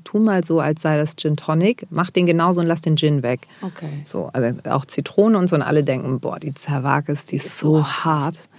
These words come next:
Speaker 2: Ja.
Speaker 1: So, wenn dann aber ein so ein Softgetränk dazwischen kommt, also Softgetränk im Sinne von Wein oder,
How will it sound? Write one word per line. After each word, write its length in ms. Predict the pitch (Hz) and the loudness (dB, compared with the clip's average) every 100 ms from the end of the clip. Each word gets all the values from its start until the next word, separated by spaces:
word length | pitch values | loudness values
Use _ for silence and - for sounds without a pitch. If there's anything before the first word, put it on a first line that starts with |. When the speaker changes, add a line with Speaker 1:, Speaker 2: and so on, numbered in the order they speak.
| - | -14
Speaker 2:
Ja. 100 | 170 - | -14 -12
Speaker 1:
So, 220 | - - | -14 -4
wenn 220 | 160 175 | 0 2
dann 240 | 185 254 262 | 4 2 2
aber 300 | 196 170 - | 4 4 4
ein 340 | 190 233 226 | 4 4 4
so 80 | 190 | 4
ein 140 | 190 | 4
Softgetränk 800 | 185 - 233 - - - 143 139 | 2 -2 -2 -2 -2 0 -2 0
dazwischen 440 | 139 135 139 - 147 | -4 -4 -4 -4 -4
kommt, 220 | 147 143 | -2 0
also 240 | 147 151 139 | 0 2 2
Softgetränk 640 | - 185 - 165 - 160 | 2 0 0 -2 0 0
im 100 | 147 | 0
Sinne 220 | 151 156 | 0 0
von 340 | 139 147 139 135 | 0 -2 0 4
Wein 460 | 165 190 170 208 | 4 6 4 2
oder, 400 | 220 131 139 139 | -2 -2 -2 -2